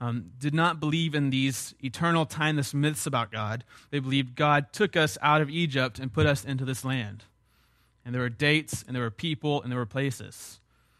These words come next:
And it's the same with Jesus. When, when Christians affirm their faith in Jesus, we're not affirming, um, this kind of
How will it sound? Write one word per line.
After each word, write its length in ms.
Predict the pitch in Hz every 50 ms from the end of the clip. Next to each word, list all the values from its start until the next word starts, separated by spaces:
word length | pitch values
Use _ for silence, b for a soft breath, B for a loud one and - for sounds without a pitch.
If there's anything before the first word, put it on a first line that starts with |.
| _ _ _ _
And 80 | - 127
it's 80 | 123
the 60 | 135 127
same 400 | - - 151 151 156 151 147 139
with 280 | 139 139 139 135 - _ _ _ _
Jesus. 580 | - 143 143 139 123 117 104 101 - - -
When, 180 | 135 127 120 123 -
when 120 | 135 131
Christians 380 | 120 - 156 - - 156 147 131
affirm 300 | 127 - - 147 147 147
their 100 | 143 139
faith 260 | - - 135 131 -
in 80 | 131 120
Jesus, 380 | 110 123 127 123 123 113 - -
we're 80 | 143
not 200 | 147 147 151 120
affirming, 500 | 139 110 - 143 143 139 139 139 139 131 b b b b b b b b
um, 220 | 120 113 113 110 107
this 180 | - 127 127 -
kind 180 | - 139 131
of 80 | 127